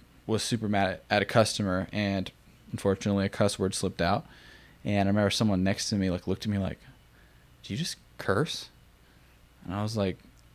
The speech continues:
"Yeah." And they were like, "You never curse." And I was like, "I don't." And I'm like, "I'm sorry, I shouldn't have done that." But, like,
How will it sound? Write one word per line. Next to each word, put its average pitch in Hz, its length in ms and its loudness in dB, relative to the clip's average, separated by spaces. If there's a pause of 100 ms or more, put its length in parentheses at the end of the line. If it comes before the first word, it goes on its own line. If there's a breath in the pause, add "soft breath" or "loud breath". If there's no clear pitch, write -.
(440)
"Yeah." 101 260 2 (1160 loud breath)
And 104 200 4
they 107 60 4
were 110 140 6
like, 101 360 4 (800 loud breath)
"You 156 120 2
never 190 300 4
curse." - 540 -2 (640 soft breath)
And 113 100 0
I 113 40 4
was 113 100 2
like, 110 200 0
"I 110 120 4
don't." 107 460 4
And 87 80 -2
I'm 98 80 2
like, 92 120 0
"I'm 98 160 4
sorry, 98 360 6
I 92 80 2
shouldn't 87 220 0
have 90 80 -4
done 92 180 0
that." 90 220 -4 (520 soft breath)
But, 110 120 4
like, 101 260 4